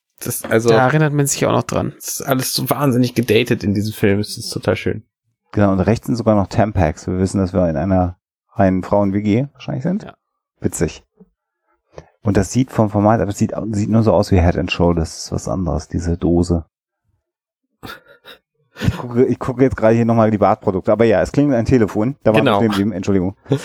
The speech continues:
Speaker 1: da
Speaker 3: Ähm.
Speaker 1: ist eine Stimme dran und die <laughs> erzählt eine, eine, ähm, Szene, die wir auch, also die ich jedenfalls aus meiner Kindheit, äh, kenne, weil da gab's nämlich so Telefonnummern, da konnte man anrufen <laughs> und dann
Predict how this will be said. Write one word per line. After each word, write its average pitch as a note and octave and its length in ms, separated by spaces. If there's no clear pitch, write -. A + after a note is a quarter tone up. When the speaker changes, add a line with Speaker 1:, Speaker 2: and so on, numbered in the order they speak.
Speaker 1:
da G2+ 120
Speaker 3:
Ähm. D3 40
Speaker 1:
ist D#3 120
eine C3+ 140
Stimme C3+ 260
dran A2+ 220
und A2+ 140
die B2+ 80
<laughs> - 160
erzählt D3+ 420
eine, A2+ 260
eine, A2+ 440
ähm, G#2 340
Szene, B2+ 340
die A#2+ 140
wir C3+ 200
auch, D3+ 260
also A2 320
die - 260
ich - 180
jedenfalls C3 380
aus - 120
meiner A2+ 180
Kindheit, C3+ 520
äh, G#2+ 320
kenne, A#2 380
weil G#2 140
da G2+ 100
gab's - 240
nämlich A2 160
so F#2+ 100
Telefonnummern, G#2+ 680
da G2 60
konnte A#2 220
man G#2+ 140
anrufen B2 460
<laughs> - 0
und A#2 180
dann C3 260